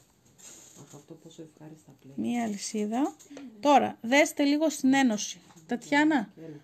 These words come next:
Speaker 2: παρακαλούσα λίγο τις, την ένωση για να το μάθεις αυτό το
Speaker 1: Α,
Speaker 2: σχέδιο. Θα σε
Speaker 1: ναι.
Speaker 2: ρωτάνε τα κορίτσια και δεν θα
Speaker 1: Δεν
Speaker 2: ξέρεις
Speaker 1: θα
Speaker 2: να τους
Speaker 1: ξέρω.
Speaker 2: απαντήσεις.
Speaker 1: Οκ.
Speaker 2: Λοιπόν,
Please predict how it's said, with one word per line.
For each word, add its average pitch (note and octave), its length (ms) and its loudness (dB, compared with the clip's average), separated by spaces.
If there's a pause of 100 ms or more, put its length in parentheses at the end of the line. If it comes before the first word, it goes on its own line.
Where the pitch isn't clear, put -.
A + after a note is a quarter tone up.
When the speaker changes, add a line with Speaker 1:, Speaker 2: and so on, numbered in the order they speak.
Speaker 2:
παρακαλούσα B3+ 520 2
λίγο C#4+ 200 2
τις, - 160 -10
την B3 360 -2
ένωση C#4+ 260 0
για C4+ 100 -2
να B3+ 60 2
το B3 80 0
μάθεις B3 340 -2
αυτό G3 120 -16
το - 60 -10
Speaker 1:
Α, - 20 -10
Speaker 2:
σχέδιο. F3+ 440 -6
Θα A3+ 120 -4
σε A3 100 -2
Speaker 1:
ναι. B3 60 -2
Speaker 2:
ρωτάνε D4+ 240 2
τα D4 80 2
κορίτσια D4 420 -4
και - 100 -6
δεν F#4 80 -4
θα D4 80 -2
Speaker 1:
Δεν - 20 0
Speaker 2:
ξέρεις C4+ 180 -8
Speaker 1:
θα - 60 -6
Speaker 2:
να G#3 80 -2
τους - 40 -8
Speaker 1:
ξέρω. G#3+ 160 -4
Speaker 2:
απαντήσεις. G3+ 460 -8
Speaker 1:
Οκ. D#3+ 280 -20 (240)
Speaker 2:
Λοιπόν, B3 420 -2